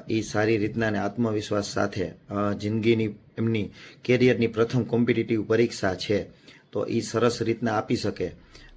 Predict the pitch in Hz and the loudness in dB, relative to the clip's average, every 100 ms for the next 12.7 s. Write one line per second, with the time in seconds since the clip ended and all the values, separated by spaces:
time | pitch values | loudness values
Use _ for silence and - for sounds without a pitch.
0 | - 107 107 110 - 113 123 131 127 120 | -8 -4 -2 -4 -4 0 4 6 6 2
1 | 113 - 95 120 - 117 110 117 113 101 | -2 -6 0 2 0 -2 0 2 2 0
2 | 92 - 110 110 104 - 117 117 117 107 | -6 -4 -2 -2 -4 2 4 4 4 2
3 | 104 - - - - 110 113 113 - - | -4 -14 -20 -12 -6 -2 0 0 -2 -4
4 | 110 120 117 - 110 110 98 107 127 113 | 0 2 2 -2 0 0 -2 -4 -2 -2
5 | 113 107 104 92 - 110 113 107 107 107 | -2 0 0 0 -4 -2 -2 0 -2 -2
6 | 104 107 101 - 101 - 101 101 101 104 | -2 -2 -4 -6 -8 -6 -4 -2 0 2
7 | 101 101 101 85 107 104 101 107 101 101 | 2 0 -2 -2 0 0 0 -2 -2 -2
8 | 101 98 95 98 101 90 87 - - - | 0 0 0 0 0 -2 -6 -10 -12 -16
9 | - - - - - 113 110 104 - - | -16 -14 -14 -12 0 4 4 2 -2 -4
10 | 107 104 - 117 113 135 120 113 - - | 0 0 0 0 0 2 2 2 -2 0
11 | 117 120 117 113 113 110 - 101 98 101 | 2 4 4 2 2 0 0 0 -2 -2
12 | 98 107 110 113 117 113 | -2 0 0 0 0 0